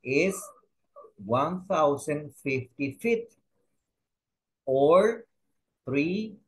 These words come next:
hundred twenty meters. Esa es la altura. Ok, y dice, eighty-six floors. Eso sí lo comprenden, ¿verdad? Son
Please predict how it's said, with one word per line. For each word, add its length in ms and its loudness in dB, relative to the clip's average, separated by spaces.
hundred 580 -4
twenty 360 -4
meters. 600 -4
Esa 400 -2
es 400 -4
la 180 0
altura. 520 -4
Ok, 200 -6
y 140 -4
dice, 560 -4
eighty-six 920 0
floors. 760 0
Eso 240 -2
sí 120 -4
lo 160 -2
comprenden, 580 -2
¿verdad? 340 -6
Son 360 0